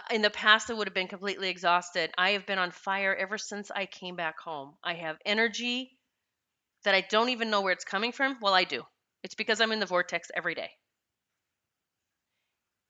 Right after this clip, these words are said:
We're moving into this fifth dimensional way of being. You're going to have more energy. You're going to be able to eat anything you want, drink anything you want. Your body's going to be able to morph into whatever you envision, like, it's instant manifestation.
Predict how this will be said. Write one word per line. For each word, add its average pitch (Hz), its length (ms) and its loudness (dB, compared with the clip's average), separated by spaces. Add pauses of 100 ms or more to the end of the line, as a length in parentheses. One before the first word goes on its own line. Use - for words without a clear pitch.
(180)
We're 185 160 -6
moving 214 360 2
into 247 200 2
this 226 200 -6
fifth 220 200 -2
dimensional 202 640 -2
way 185 140 0
of 175 160 -2
being. 175 420 -6 (140)
You're 180 140 0
going 196 220 0
to 202 80 -6
have 185 280 4
more 185 240 -2
energy. 240 640 0 (500)
You're 196 100 0
going 196 180 0
to 185 60 -6
be 196 80 2
able 185 120 4
to 185 160 -4
eat 226 200 0
anything 254 440 0
you 247 160 -2
want, 240 340 4
drink 214 300 0
anything 226 440 0
you 220 180 -2
want. 208 280 4 (240)
Your 196 140 0
body's 202 400 6
going 208 180 2
to 196 80 -12
be 202 80 -2
able 196 100 4
to 190 40 0
morph 196 340 -2
into 196 160 -6
whatever 185 340 2
you 202 200 0
envision, 208 520 2
like, 202 200 2
it's - 160 -6
instant 226 420 -4
manifestation. 196 1200 0